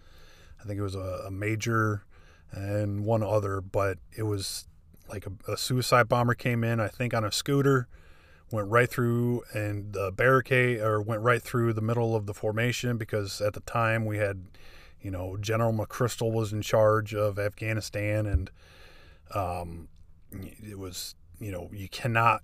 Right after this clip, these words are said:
impede in these people in any way, shape, or form, doesn't matter what they're doing, and lo and behold, one of them snuck a bomb in and blew up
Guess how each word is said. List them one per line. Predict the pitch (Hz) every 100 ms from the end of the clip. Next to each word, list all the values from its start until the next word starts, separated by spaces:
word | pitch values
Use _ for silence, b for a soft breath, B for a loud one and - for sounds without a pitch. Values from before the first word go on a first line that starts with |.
| -
impede | - 104 98 - 110 98
in | 101
these | 101 117 -
people | - 107 110 110 101
in | 107
any | 104 110
way, | 110 113
shape, | 110 110 107
or | 104
form, | - 110 107 107
doesn't | 107 101
matter | 107 107 104
what | 107 101
they're | 107
doing, | 101 107 104 98 98
and | 98 101 101 98 98
lo | 101 107
and | 110 104
behold, | - 147 123 117
one | 101 104
of | 107
them | 107
snuck | - - 107 107
a |
bomb | 117 123 117 104
in | 101
and | 101
blew | 104 110
up | 120 113 104